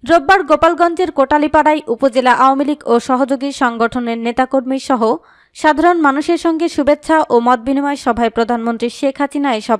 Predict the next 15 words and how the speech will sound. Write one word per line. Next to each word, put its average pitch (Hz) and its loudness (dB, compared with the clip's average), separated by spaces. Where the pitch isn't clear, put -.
কথা 247 0
বলেন। 202 -2
প্রধানমন্ত্রী 247 0
বলেন, 240 2
দুই 302 2
হাজার 359 2
আট 285 0
সালের 330 -2
পর 277 2
থেকে 320 -4
নির্বাচনে 269 -2
আসতে 240 -2
ভয় 254 -2
পায় 226 0
বিএনপি। 214 -8